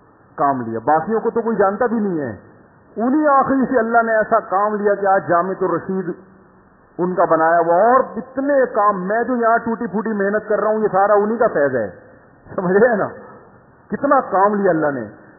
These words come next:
तो भाई, मैं ये नहीं कह रहा सारे बेटों को आलिम बनाए आप, पहले तो बेटे पैदा तो करें इतने कि जि-, जि-, किसी को दुकान पे बिठाओ, किसी को आलिम बनाओ। एक आध बच्चा पैदा हो रहा है, वो तो किसी काम का नहीं है भाई।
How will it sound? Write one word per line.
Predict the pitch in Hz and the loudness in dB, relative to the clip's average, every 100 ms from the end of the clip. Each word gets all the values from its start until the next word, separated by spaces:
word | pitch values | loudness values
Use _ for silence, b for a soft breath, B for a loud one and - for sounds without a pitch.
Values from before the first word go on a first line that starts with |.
| _ - | _ -8
तो | 170 | -4
भाई, | 156 202 | 0 0
मैं | 240 254 208 165 196 | 0 -2 -6 -4 -4
ये | 196 | -2
नहीं | 214 | -4
कह | 226 226 | -2 -2
रहा | 233 | -2
सारे | - 170 170 180 | -4 -4 -2 -2
बेटों | 165 170 | -2 -2
को | 170 | 0
आलिम | 156 156 160 | 0 -2 -4
बनाए | 143 139 143 | -2 -2 0
आप, | 135 165 - - - _ _ _ _ _ _ _ _ _ _ _ _ _ _ _ _ 160 | -2 -2 -6 -20 -20 _ _ _ _ _ _ _ _ _ _ _ _ _ _ _ _ -6
पहले | 160 | -4
तो | 190 214 | -4 -4
बेटे | 160 160 | -4 -4
पैदा | 180 160 165 | -2 -2 -2
तो | 170 | -2
करें | 156 156 185 | -4 -4 -4
इतने | 180 180 165 | -6 -6 -6
कि | 165 | -8
जि-, | 127 139 147 | -12 -14 -18
जि-, | 139 - - | -18 -20 -18
किसी | - 160 165 | -14 -10 -8
को | 156 | -6
दुकान | 139 139 160 | -2 -2 -2
पे | 165 | -2
बिठाओ, | 151 143 147 175 | -4 0 2 2
किसी | 160 160 147 156 | -2 -8 -8 -2
को | 156 | 0
आलिम | 139 160 147 | 0 -2 -2
बनाओ। | 147 175 | 0 0
एक | 165 180 | 0 -2
आध | 175 175 | 0 0
बच्चा | 170 160 190 | 0 -2 0
पैदा | 170 156 180 | 0 0 4
हो | 160 | 4
रहा | 165 | 4
है, | 190 | 0
वो | 175 | 0
तो | 180 | -4
किसी | - 156 175 | -6 -6 -2
काम | 175 180 | 0 0
का | 170 | -2
नहीं | 160 | -2
है | 151 | 0
भाई। | 131 165 175 | 4 4 2